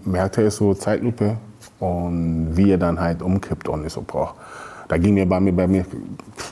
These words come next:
Gefühlen kamen hoch, weil ich glaube, ich, es kam mir schon direkt in Tränen, weil ich einfach, ähm,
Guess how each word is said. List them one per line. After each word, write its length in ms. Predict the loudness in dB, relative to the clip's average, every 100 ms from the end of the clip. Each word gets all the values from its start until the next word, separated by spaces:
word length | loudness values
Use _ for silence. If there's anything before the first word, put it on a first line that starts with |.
| -16 -20 -14
Gefühlen 600 | -2 0 2 2 4 4
kamen 260 | 2 2
hoch, 200 | 2 0
weil 160 | 0 -4
ich 120 | -2
glaube, 340 | 2 4 4 0 -10 -20 -20 -4
ich, 260 | -2 -2 -4 -14 -20 _ _ _ _ _ _ _ _
es 100 | -8
kam 140 | 0 2
mir 100 | 2
schon 180 | 4 2
direkt 240 | 4 2
in 140 | 0
Tränen, 400 | 0 2 2 2 -4 -8
weil 160 | -4 -4
ich 120 | -2
einfach, 280 | 0 0 -2 -4 -18 -18 -18 -18 -8 0
ähm, 560 | 2 2 2 0 -2